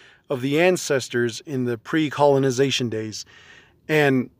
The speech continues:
you know, like I was saying earlier, I don't really wanna go back too far in time because, you know, there's not really that much of a record of what was going on, like, over, like, a thousand years ago out here in the Southwest.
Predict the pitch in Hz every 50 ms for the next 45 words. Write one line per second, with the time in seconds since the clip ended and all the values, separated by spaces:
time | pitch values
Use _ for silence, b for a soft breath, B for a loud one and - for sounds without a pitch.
0 | _ _ _ - 180 170 151 143 143 147 147 - 156 139 139 131 - 170 156 156
1 | 143 143 156 160 151 139 131 131 131 131 151 185 202 202 196 196 185 180 170 175
2 | 165 156 131 156 165 156 147 156 156 139 - - - 208 185 - - 139 127 120
3 | 120 117 - 131 127 123 123 120 120 - 135 120 113 107 107 117 120 120 120 120
4 | 120 117 123 123 131 127 127 143 143 - 131 143 147 139 135 131 127 120 B B
5 | B B B B B B B B 139 143 147 147 143 - 143 127 127 120 120 131
6 | 135 - - 131 123 123 107 113 127 131 131 135 131 110 - 135 131 131 127 123
7 | 127 127 123 123 120 113 113 120 113 127 127 123 117 123 120 117 113 110 - -
8 | 139 131 127 127 - - 135 139 131 117 123 127 127 131 135 127 120 113 117 113
9 | 113 113 113 120 120 117 117 131 127 123 120 117 113 110 - - 120 113 - 127
10 | 123 123 117 - -